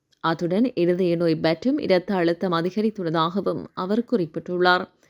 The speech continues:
இதேவேளை, தொற்றா நோய்கள் வேகமாக அதிகரித்து வருவதுடன், இதன் காரணமாக மாத்திரம்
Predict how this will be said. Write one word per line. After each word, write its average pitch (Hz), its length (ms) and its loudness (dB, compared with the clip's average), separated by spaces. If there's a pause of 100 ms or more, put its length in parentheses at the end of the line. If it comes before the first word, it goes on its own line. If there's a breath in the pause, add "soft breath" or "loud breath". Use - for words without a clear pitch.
(480 soft breath)
இதேவேளை, 302 580 4
தொற்றா 247 340 2
நோய்கள் 220 360 2
வேகமாக 185 520 -2
அதிகரித்து 175 440 -2
வருவதுடன், 160 580 -2 (100)
இதன் 175 260 0
காரணமாக 170 680 0
மாத்திரம் 175 480 0